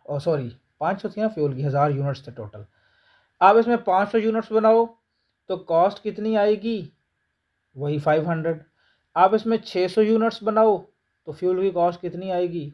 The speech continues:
वही फ़ाइव हंड्रेड। आप इसमें सात सौ यूनिट्स बनाओ, फ्यूल की कॉस्ट कितनी आई? वही फ़ाइव हंड्रेड। आप यूनिट्स को बढ़ाते जाओ, आप थाउजेंड यूनिट्स तक इसमें अगर आप बना लो तो आपकी कॉस्ट क्या है? फ़ाइव हंड्रेड। यानी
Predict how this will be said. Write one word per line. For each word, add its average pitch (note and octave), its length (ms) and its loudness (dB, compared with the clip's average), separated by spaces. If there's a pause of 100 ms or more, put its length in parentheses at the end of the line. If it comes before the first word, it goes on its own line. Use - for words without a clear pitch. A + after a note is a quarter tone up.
(100)
वही C3+ 200 -8
फ़ाइव C#3+ 320 -4
हंड्रेड। D3+ 320 -4 (560)
आप F#3+ 240 4
इसमें A3 240 -2
सात F3 340 2
सौ G#3+ 180 -2
यूनिट्स A3 380 -2
बनाओ, A3 360 2 (520)
फ्यूल F3 220 2
की F3 100 -6
कॉस्ट E3 340 2
कितनी E3 320 -8
आई? F3+ 340 0 (340)
वही C#3 440 -6 (260)
फ़ाइव D3 280 0
हंड्रेड। D3+ 360 0 (380)
आप G#3 220 8
यूनिट्स A3 300 2
को B3 120 0
बढ़ाते D#3+ 520 4
जाओ, G2+ 240 -12 (840)
आप A3+ 420 4
थाउजेंड A3+ 560 4
यूनिट्स G3+ 600 -2 (180)
तक A3+ 300 0 (220)
इसमें F#3 420 -4
अगर E3+ 280 0
आप E3 140 4
बना D#3 360 0
लो D3 200 0
तो D#3 120 -2
आपकी C#3+ 240 -2
कॉस्ट C#3+ 360 -4
क्या C#3 140 -6
है? D#3 120 -4
फ़ाइव C3+ 340 -6
हंड्रेड। A#2 260 -8
यानी C#3+ 200 -4